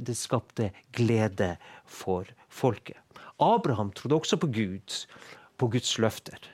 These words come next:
Heller ikke han var en fullkommen mann, på langt nær. Han gjorde flere feil. Men allikevel så regnet Gud han som rettferdig, fordi at han trodde på den Gud som hadde gitt han løfter. Og han var tro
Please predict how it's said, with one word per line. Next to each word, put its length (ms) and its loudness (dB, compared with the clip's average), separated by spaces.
Heller 240 4
ikke 160 2
han 240 4
var 160 4
en 80 2
fullkommen 480 2
mann, 320 2
på 80 0
langt 320 2
nær. 160 -2
Han 80 2
gjorde 240 2
flere 320 4
feil. 320 -2
Men 160 4
allikevel 500 2
så 160 0
regnet 460 4
Gud 260 2
han 220 0
som 180 -4
rettferdig, 640 -2
fordi 340 2
at 80 -6
han 220 -2
trodde 560 -2
på 160 -2
den 160 0
Gud 320 -2
som 180 -6
hadde 220 -2
gitt 260 -2
han 220 -6
løfter. 560 -4
Og 140 2
han 100 4
var 220 4
tro 220 4